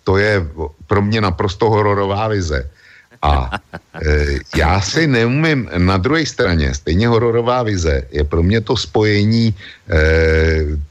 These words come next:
česká modifikace vlády Ivety Radičový. To je stejně hororová situace.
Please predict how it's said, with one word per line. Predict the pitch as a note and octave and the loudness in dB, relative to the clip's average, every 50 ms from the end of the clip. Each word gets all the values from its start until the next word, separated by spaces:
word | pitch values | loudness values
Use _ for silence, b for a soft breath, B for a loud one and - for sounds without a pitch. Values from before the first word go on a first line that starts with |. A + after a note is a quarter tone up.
| _ _ - | _ _ -6
česká | - - F#2+ - - - A#2+ A2+ | -4 -2 -2 -2 -2 -2 -2 0
modifikace | A2 G#2+ G#2 G#2 G2+ - - G2+ E2+ A2 G#2 F#2+ - B2 | 2 2 2 0 0 0 -2 -2 -2 -2 -2 0 0 0
vlády | A2+ G#2+ G2 F#2+ F#2 G2+ | 0 0 0 0 0 0
Ivety | G2 E2 F2+ F2 F#2 F2 - G#2+ G2+ | 0 0 0 0 0 0 0 0 2
Radičový. | F#2+ F#2 F2 E2+ F#2+ F#2+ E2+ - - B1+ A#1+ A1+ - B B B B B B _ - | 2 2 2 2 0 -2 -2 -2 -2 -4 -4 -4 -8 B B B B B B _ -2
To | D#2+ E2 | 0 2
je | G#2+ B2 A#2 G#2+ | 2 2 2 0
stejně | - - - G#2 G#2 G#2+ A2+ A#2 | -4 -4 -2 0 0 2 2 2
hororová | A2 A2 A2 G#2+ G#2 G#2 G#2 G2+ G#2 G#2 | 2 2 2 2 0 0 0 0 -2 -2
situace. | G2 - F#2 E2+ - F#2 F2 D#2 D2+ - - C#2+ C2 | -4 -4 -6 -4 -2 0 0 0 0 0 -2 -2 -2